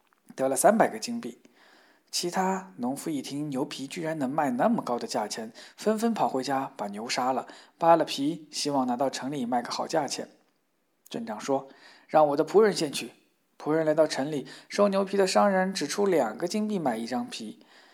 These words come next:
等其他农夫赶到时，商人连这个价也不肯出了，说：“我拿这么多牛皮干什么呀？”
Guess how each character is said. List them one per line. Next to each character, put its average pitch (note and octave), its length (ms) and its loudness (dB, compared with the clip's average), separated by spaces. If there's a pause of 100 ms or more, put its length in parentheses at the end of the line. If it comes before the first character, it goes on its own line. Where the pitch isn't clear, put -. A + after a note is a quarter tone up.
(240)
等 F3 160 0
其 F#3+ 160 0
他 G#3+ 120 4
农 F#3+ 180 0
夫 G#3 100 -4
赶 C#3 240 0
到 E3+ 140 6
时， D#3+ 340 -2 (140)
商 F#3 200 4
人 F#3 160 0
连 F3+ 160 -2
这 D4 180 2
个 D3 100 2
价 B2+ 160 2
也 A2 60 -4
不 A2+ 100 -10
肯 A2+ 180 -6
出 A2+ 200 -8
了， G#2 160 -10 (120)
说 A#2+ 340 -6 (380)
：“我 A#2+ 160 -2
拿 A2 280 0
这 G#3+ 120 2
么 D#3 80 -4
多 F3+ 120 2
牛 E3 160 0
皮 - 260 -6
干 C#4 180 0
什 C4 100 -6
么 G#3+ 100 -12
呀？” G#3 180 -10